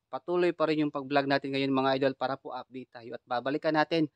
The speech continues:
yung bahay po na abandonado kung saan po, ah, may nakita kami ni Kyong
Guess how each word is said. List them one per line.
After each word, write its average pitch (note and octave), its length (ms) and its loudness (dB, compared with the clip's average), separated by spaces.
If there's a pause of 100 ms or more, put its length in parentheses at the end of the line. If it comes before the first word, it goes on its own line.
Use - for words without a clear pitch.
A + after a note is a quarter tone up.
(400)
yung A#2+ 560 -6
bahay B2 240 -2
po C3 160 -10
na A#2 160 -8
abandonado D3+ 500 2
kung B2+ 140 -10
saan B2+ 260 -8
po, A#2+ 240 -8
ah, A#2 160 -2
may A#2 160 -4
nakita B2+ 320 -10
kami C3 240 -4
ni C#3 140 -4
Kyong F#3 340 2